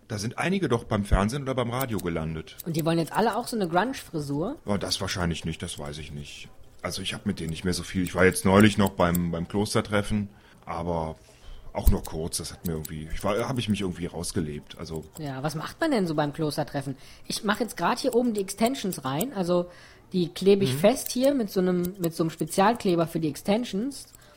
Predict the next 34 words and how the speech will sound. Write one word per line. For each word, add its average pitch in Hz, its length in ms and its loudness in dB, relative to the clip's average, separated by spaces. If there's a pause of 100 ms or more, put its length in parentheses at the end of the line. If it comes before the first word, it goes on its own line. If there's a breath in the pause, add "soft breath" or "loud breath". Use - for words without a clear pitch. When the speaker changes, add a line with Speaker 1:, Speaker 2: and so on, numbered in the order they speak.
(560 soft breath)
Speaker 2:
Das 165 160 0
ist 196 160 -4
so 185 140 6
ein, 165 260 2
das 147 140 -4
ist - 20 -4
so 190 80 2
ein 170 80 0
Kautschukmaterial, 156 880 4
das 151 140 4
stinkt 190 240 4
so 165 60 2
ein 139 100 2
bisschen. 196 440 -2 (800)
Und 175 100 2
Speaker 1:
Mhm. 170 60 0
Speaker 2:
da 180 100 6
ist 190 260 0
auch, 170 320 6
da 170 120 0
ist 180 260 -6
auch, 160 460 4
ähm, 151 200 0 (120)
Uhu-Speichel 156 920 0
drin. 123 340 -8 (440)
Das 151 120 -8
wissen 226 220 2
ja 165 100 4
die 139 100 2
meisten 131 380 -4
gar 190 220 4
nicht, 175 180 -4
dass 160 140 -6
man 151 260 -2